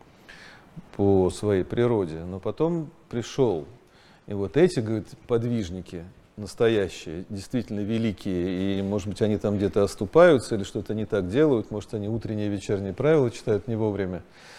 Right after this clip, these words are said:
но с них спрос другой, вот, потому что им тяжелее. И вот, э, я смотрю сейчас на свою маму, которая,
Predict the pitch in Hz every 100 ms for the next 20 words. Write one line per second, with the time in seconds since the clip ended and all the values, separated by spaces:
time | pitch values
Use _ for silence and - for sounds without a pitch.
0 | - - - - 110 113 120 117 113 110
1 | 110 113 120 131 - - 135 123 - 147
2 | 113 98 107 95 87 78 - _ - -
3 | _ _ _ _ 113 101 98 90 - 107
4 | 101 98 - 107 107 113 - 107 110 107
5 | 92 78 73 87 - 92 92 92 98 98
6 | - 101 101 98 95 92 90 87 - -
7 | - - - - _ _ - - 98 -
8 | 104 107 92 101 - 98 104 98 107 151
9 | 170 110 101 - 95 95 92